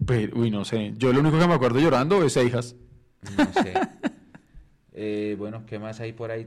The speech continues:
Speaker 2: Que f-, la final de la Libertadores ya, ¿qué opinan del Indio Ramírez? Ya, Gamero llega y trae jugadores del Tolima,
Speaker 1: Fernando
Speaker 2: vamos a
Speaker 1: Uribe,
Speaker 2: ver.
Speaker 1: sí, Fernando
Speaker 2: Hay alguien
Speaker 1: Uribe.
Speaker 2: que está hablando de Danovis Vanguero, el juga-, el lateral izquierdo,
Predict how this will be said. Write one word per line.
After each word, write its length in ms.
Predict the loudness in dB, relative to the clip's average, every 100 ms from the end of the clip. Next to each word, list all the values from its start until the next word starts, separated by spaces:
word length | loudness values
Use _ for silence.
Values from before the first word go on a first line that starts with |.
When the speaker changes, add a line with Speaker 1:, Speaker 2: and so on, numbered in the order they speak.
| -12
Speaker 2:
Que 100 | -14
f-, 240 | -12 -12
la 120 | -10
final 200 | -10 -10
de 100 | -10 -8
la 40 |
Libertadores 460 | -8 -8 -8 -8 -6
ya, 320 | -6 -8 -12
¿qué 120 | -14
opinan 220 | -12 -12
del 120 | -12
Indio 180 | -12 -12
Ramírez? 380 | -14 -14 -14 -12
Ya, 260 | -8 -6 -6
Gamero 380 | -8 -10 -8 -8
llega 300 | -6 -6 -6
y 60 | -6
trae 220 | -6 -6
jugadores 320 | -6 -8 -8
del 120 | -10
Tolima, 220 | -8 -4
Speaker 1:
Fernando 360 | -4 -4 -4 -2
Speaker 2:
vamos 80 | 0
a 20 | 0
Speaker 1:
Uribe, 100 | 0
Speaker 2:
ver. 100 | 0
Speaker 1:
sí, 240 | -4 -6 -6
Fernando 220 | -6 -2
Speaker 2:
Hay 80 | 2
alguien 180 | 2 2
Speaker 1:
Uribe. 80 | 0
Speaker 2:
que 40 | -4
está 180 | -4
hablando 360 | -4 -2 -2 -4
de 380 | -4 -4 -4 -4
Danovis 380 | -4 -4 -6 -8
Vanguero, 480 | -8 -6 -6 -6 -12
el 160 | -10 -10
juga-, 300 | -8 -8 -6
el 60 | -6
lateral 340 | -6 -6 -8 -8
izquierdo, 480 | -6 -4 -4 -6